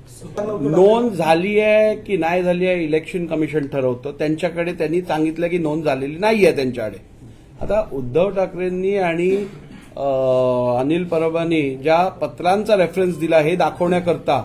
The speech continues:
की या पत्रांवरती अॅक्नॉलेजमेंट आहे इलेक्शन कमिशनची, आम्ही, अ,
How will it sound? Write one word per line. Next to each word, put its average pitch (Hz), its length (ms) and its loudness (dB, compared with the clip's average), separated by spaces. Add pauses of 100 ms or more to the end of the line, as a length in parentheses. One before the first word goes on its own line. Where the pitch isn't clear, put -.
(440)
की 185 140 0
या 175 120 8
पत्रांवरती 190 880 0
अॅक्नॉलेजमेंट 185 720 0
आहे 175 180 4
इलेक्शन 165 380 0
कमिशनची, 165 720 -2 (360)
आम्ही, 180 280 4 (420)
अ, 156 120 2